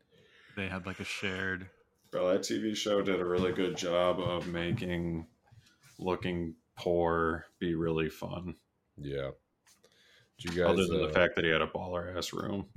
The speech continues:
Speaker 1: The
Speaker 3: Fra-,
Speaker 1: baller room.
Speaker 3: Frasier's coming back.
Speaker 1: Oh
Speaker 2: I
Speaker 1: my
Speaker 2: heard it was
Speaker 1: God.
Speaker 2: terrible.
Speaker 3: Oh, come on, dude. Give it a chance.
Speaker 2: First
Speaker 3: Just
Speaker 2: of all, fuck Frasier, bro. That show sucks. And
Speaker 3: Dude,
Speaker 2: then
Speaker 3: show's
Speaker 1: I never
Speaker 3: the
Speaker 1: watched
Speaker 3: best.
Speaker 1: any Frasier. Is it good?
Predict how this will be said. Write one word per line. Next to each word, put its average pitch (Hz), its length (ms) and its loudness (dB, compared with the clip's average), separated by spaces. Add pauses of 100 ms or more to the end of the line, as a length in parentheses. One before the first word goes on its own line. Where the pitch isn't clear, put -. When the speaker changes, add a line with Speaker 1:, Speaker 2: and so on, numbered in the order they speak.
(460)
Speaker 1:
The 117 80 -8
Speaker 3:
Fra-, 92 160 2
Speaker 1:
baller 98 260 2
room. 95 280 -4
Speaker 3:
Frasier's 92 440 -2
coming 73 320 -6
back. 73 360 -6 (1000)
Speaker 1:
Oh 101 40 -8
Speaker 2:
I 95 60 -8
Speaker 1:
my 92 120 -4
Speaker 2:
heard 90 200 -2
it 90 60 -2
was 90 140 -4
Speaker 1:
God. 87 40 -10
Speaker 2:
terrible. 85 540 2 (580)
Speaker 3:
Oh, 73 180 -2
come 85 240 -8
on, 69 220 -6
dude. 69 240 -8
Give 80 160 -10
it 95 60 -6
a 90 40 -10
chance. - 540 -8 (1900)
Speaker 2:
First 98 140 2
Speaker 3:
Just - 120 -4
Speaker 2:
of - 60 -4
all, - 140 -2
fuck - 360 -2
Frasier, - 400 -6
bro. 98 260 -4
That 95 100 -2
show - 220 -4
sucks. - 680 -4
And - 100 -10
Speaker 3:
Dude, 92 100 -4
Speaker 2:
then 82 300 -4 (220)
Speaker 3:
show's - 240 -8
Speaker 1:
I - 40 -4
never 139 120 -2
Speaker 3:
the 131 60 0
Speaker 1:
watched 110 240 2
Speaker 3:
best. 101 240 -4
Speaker 1:
any 95 140 0
Frasier. 90 180 -8 (100)
Is 104 80 -6
it 98 100 -6
good? 110 240 -4